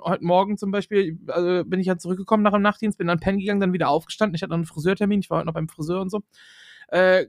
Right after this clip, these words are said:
komm in mein Büro quasi hier, äh, und sehe, dass ich meine Unterhose irgendwie auf meine Tastatur geworfen hab heute Morgen <laughs> zum Halbschlaf oder so.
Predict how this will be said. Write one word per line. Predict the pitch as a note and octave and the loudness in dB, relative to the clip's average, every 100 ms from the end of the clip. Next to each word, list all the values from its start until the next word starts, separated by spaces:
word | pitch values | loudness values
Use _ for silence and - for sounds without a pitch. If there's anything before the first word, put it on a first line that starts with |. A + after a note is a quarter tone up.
| - | -2
komm | G3+ G3 | -2 0
in | |
mein | F#3+ F#3 | 2 2
Büro | F3 E3+ G3 B3+ B3 | 0 2 4 4 0
quasi | G#3 A3 G#3+ G3+ | 2 4 4 -2
hier, | A#3 A#3 A#3 F#3+ G3 G#3 G3+ | 2 4 4 2 0 0 0
äh, | |
und | F#3+ G3 F#3+ | 2 0 0
sehe, | F3 G#3 G#3+ | -4 -2 0
dass | G3 | -2
ich | F#3+ G3 | -4 2
meine | G3 G3 | 2 2
Unterhose | A3+ G#3 F#3 F3 | 4 4 4 0
irgendwie | F3+ F3 | -2 -4
auf | |
meine | F#3 F#3 | -2 -4
Tastatur | F3 E3+ E3 A3 | -4 -6 -8 -8
geworfen | G#3+ A#3 A#3 G#3+ | -4 -6 -4 -6
hab | C4 | -6
heute | A3+ A#3 | -6 2
Morgen | B3 B3+ | 2 4
<laughs> | |
zum | A#3+ B3+ A#3+ | 0 0 4
Halbschlaf | A#3+ - A#3+ A3+ C4 G#3+ | 2 4 2 4 4 4
oder | A#3+ A#3+ | 4 4
so. | A3+ | 4